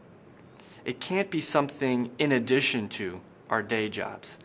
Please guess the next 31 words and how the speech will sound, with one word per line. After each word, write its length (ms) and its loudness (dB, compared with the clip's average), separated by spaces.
Um, 480 2
in 80 -2
healthcare 540 4
now, 300 8
we're, 220 2
we're 180 0
all, 500 10
you 80 -2
know, 100 -2
working 380 -2
<laughs> 80 0
two 120 8
and 120 0
three 240 4
day 240 4
jobs, 280 0
it 120 -6
seems, 280 -2
at 160 -2
times. 340 -8
And 120 0
so 260 6
Q 320 4
I 140 10
has 220 2
to 80 -10
be 80 0
something 400 0
that's 160 -4
built 500 2
in 320 2